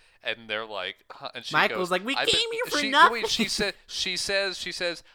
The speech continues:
Speaker 1: "I've been saying all along something's missing." When has she been saying that?
Speaker 2: She
Speaker 1: I don't
Speaker 2: wasn't.
Speaker 1: remember her saying that.
Speaker 2: That was off camera.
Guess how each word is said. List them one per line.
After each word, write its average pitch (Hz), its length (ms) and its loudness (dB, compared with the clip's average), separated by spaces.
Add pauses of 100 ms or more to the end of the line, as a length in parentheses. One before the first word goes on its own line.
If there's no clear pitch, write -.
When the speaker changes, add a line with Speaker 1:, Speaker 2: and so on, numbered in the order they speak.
Speaker 1:
"I've 135 140 -6
been 156 100 -8
saying 185 280 -8
all 151 180 -2
along 147 360 0
something's 123 420 -10
missing." 92 580 -10 (920)
When 180 320 -2
has 349 160 -8
she - 120 -4
been 202 140 -10
saying 107 340 -8
that? 196 280 -10 (340)
Speaker 2:
She 113 320 -14
Speaker 1:
I 180 100 4
don't 453 120 0
Speaker 2:
wasn't. 427 160 -2
Speaker 1:
remember 175 220 -2
her 151 100 -6
saying 98 340 -4
that. 139 300 -12
Speaker 2:
That 117 100 -4
was 120 100 -4
off 104 220 -2
camera. 76 380 -14